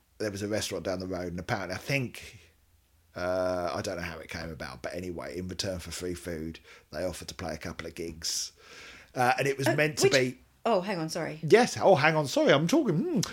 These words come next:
Speaker 1: Yes, yes. Oh, hang on, sorry. Oh, hang on, sorry. Paul's just talking. Let me just listen to him for a minute. <laughs>
Speaker 2: No, I
Speaker 1: Oh, hang on, sorry, Paul.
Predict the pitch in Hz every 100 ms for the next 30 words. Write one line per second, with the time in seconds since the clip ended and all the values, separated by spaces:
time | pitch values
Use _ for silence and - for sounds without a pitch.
0 | - 339 233 - 294 - 269 277 143 170
1 | 220 180 170 - 202 - - 254 220 190
2 | 175 180 147 185 156 - - 139 160 208
3 | 208 - 208 180 165 160 - 120 107 95
4 | - - - - - - - _ 214 -
5 | - - - - - 427 - 415 320 427
6 | - 392 254 392 - - - 320 254 254
7 | 320 254 269 220 180 226 180 170 165 147